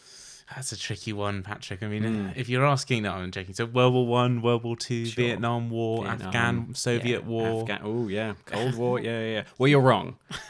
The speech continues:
Speaker 2: 'cause you have
Speaker 1: <laughs>
Speaker 2: missed out one of what I think is the most important wars of the twentieth century, if not all of human history.
Speaker 1: Wow.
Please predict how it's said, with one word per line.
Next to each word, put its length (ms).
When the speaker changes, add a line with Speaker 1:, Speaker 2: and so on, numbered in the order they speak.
Speaker 2:
'cause 200
you 140
have 360
Speaker 1:
<laughs> 0
Speaker 2:
missed 340
out 400
one 300
of 160
what 140
I 140
think 200
is 100
the 100
most 240
important 400
wars 140
of 100
the 60
twentieth 320
century, 340
if 200
not 320
all 220
of 80
human 200
history. 420
Speaker 1:
Wow. 260